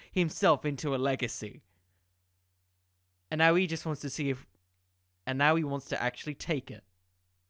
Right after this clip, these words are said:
That's the build, I think, is Sami Zayn. Hell, you can have him defend the I C title maybe in, like,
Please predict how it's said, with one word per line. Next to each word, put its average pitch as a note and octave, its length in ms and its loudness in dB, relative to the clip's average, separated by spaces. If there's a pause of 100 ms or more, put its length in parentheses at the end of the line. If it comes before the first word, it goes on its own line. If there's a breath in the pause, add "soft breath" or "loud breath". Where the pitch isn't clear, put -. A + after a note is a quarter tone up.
(2000)
That's G3+ 380 8
the E3+ 100 6
build, B2 560 0 (380)
I A#2+ 100 0
think, G#2 480 -8 (960)
is C3 520 -2 (1000)
Sami E3 380 0
Zayn. D3+ 200 2
Hell, D#3+ 300 0
you C#3+ 120 -4
can D3+ 120 -4
have D3+ 240 2
him C#3 360 -2 (520)
defend E3+ 680 0
the D3+ 160 0
I D3+ 80 6
C D3+ 180 -8
title D3 220 -4
maybe C#3 260 -4
in, C3 220 -6
like, B2 320 -4